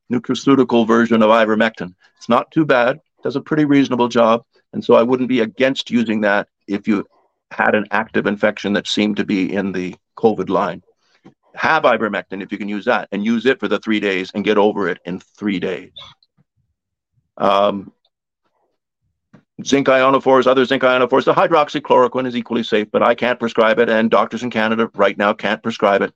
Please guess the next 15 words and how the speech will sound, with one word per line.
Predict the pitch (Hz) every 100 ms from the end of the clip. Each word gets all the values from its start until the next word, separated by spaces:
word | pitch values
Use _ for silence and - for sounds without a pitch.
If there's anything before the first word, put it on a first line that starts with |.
| _
for | -
covid. | 110 98 98 - _ _ _ _ _ _ _ _ - -
But | 82 - 92 -
the | 107
truth | 147 160
is | 107 110 110
that | 110
a | 107
four | 113 113
or |
five | 110 107 104
day | 107
course | - 110 110
of |
hydroxychloroquine | 101 104 110 - - - 165 127 - -